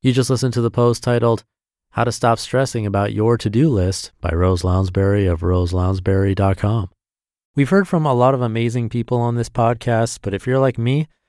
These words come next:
you want to go deeper. So where can you go to learn from the most remarkable people? That's Masterclass. Masterclass offers unlimited access to intimate one-on-one classes with over a hundred and eighty world-class instructors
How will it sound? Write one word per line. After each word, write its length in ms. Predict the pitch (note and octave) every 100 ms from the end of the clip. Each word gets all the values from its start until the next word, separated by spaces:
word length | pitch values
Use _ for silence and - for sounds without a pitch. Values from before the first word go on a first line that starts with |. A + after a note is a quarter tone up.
| _
you 140 | A2+ A#2+
want 140 | E3+
to 40 |
go 140 | F3+ C#3+
deeper. 560 | F#2+ G2+ - D#2+ E2 _ _ _ _
So 160 | - F#2+
where 220 | G2 G#2
can 140 | G#2+
you 80 | G#2
go 180 | G#2 G#2
to 140 | -
learn 260 | G2 G#2 G2+
from 200 | A2 G2
the 100 | F2
most 460 | F2+ F#2+ B2 -
remarkable 500 | C3+ B2+ C3+ C#3+ C#3+
people? 420 | C#3 D3+ F3 F3+ - _ _ _ _
That's 200 | - F#2+
Masterclass. 840 | G2 F2+ G#2 - - E2 - - - _ _ _
Masterclass 580 | A#2+ A#2+ D3+ C3+ C3 -
offers 340 | C3 B2 A#2+ - -
unlimited 480 | C3+ C#3+ C#3+ C3+
access 500 | B2+ B2+ - C3+ B2
to 200 | - A#2 -
intimate 460 | C#3+ C#3+ A2 E2+
one-on-one 580 | G#2 A#2+ D3 C#3+ C3+ C3+
classes 600 | - B2+ C3+ D3+ D3+ -
with 140 | G#2+
over 260 | A#2 G#2 G2+
a 60 | F2
hundred 420 | - D#3+ D#3 C#3
and 160 | A2 -
eighty 440 | C#3 D#3+ A#2 F#2 - _ -
world-class 640 | G#2 A#2+ C3 - B2 A#2
instructors 720 | G2 - C3+ E3+ - F#2 F#2